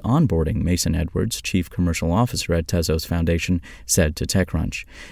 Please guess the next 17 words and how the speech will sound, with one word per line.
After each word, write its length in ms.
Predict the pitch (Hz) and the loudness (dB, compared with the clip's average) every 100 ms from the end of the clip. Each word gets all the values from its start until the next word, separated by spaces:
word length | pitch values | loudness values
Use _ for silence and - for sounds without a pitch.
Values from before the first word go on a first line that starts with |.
| - | 2
"This 160 | 220 | 4
is 140 | 247 220 | 4 4
going 220 | 175 160 | 4 6
to 100 | 131 | 6
enable 360 | 110 110 104 95 | 6 6 6 4
us 180 | 95 | 2
to 200 | - 90 - | 2 0 2
onboard 460 | 110 123 101 101 - | 4 4 6 4 4
institutions 800 | 101 - 90 - 123 - 98 | 0 0 0 2 2 4 2
and 220 | - 107 107 | 4 4 4
even 320 | 135 139 131 | 4 6 6
more 220 | 160 160 | 6 6
massive 400 | 82 82 - 85 | 4 2 0 0
institutions 760 | 80 - 78 - 82 90 87 - | 0 -2 -4 0 0 2 0 0
into 300 | 147 - 80 | 0 2 0
this 160 | 78 | 0
space. 480 | - 160 135 - | 0 2 2 0